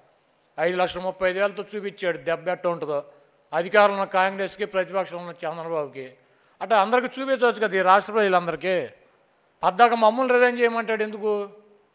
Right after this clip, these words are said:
ఇప్పుడు జగన్మోహన్ రెడ్డి గారు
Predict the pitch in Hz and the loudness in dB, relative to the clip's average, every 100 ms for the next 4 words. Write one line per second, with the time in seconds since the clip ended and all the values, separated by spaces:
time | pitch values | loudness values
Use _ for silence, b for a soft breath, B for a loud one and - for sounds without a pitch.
0 | _ _ _ _ _ _ _ _ _ _ | _ _ _ _ _ _ _ _ _ _
1 | _ _ _ _ _ _ _ _ _ - | _ _ _ _ _ _ _ _ _ -16
2 | 180 160 160 196 233 240 233 226 220 | -10 -2 2 6 8 8 8 6 2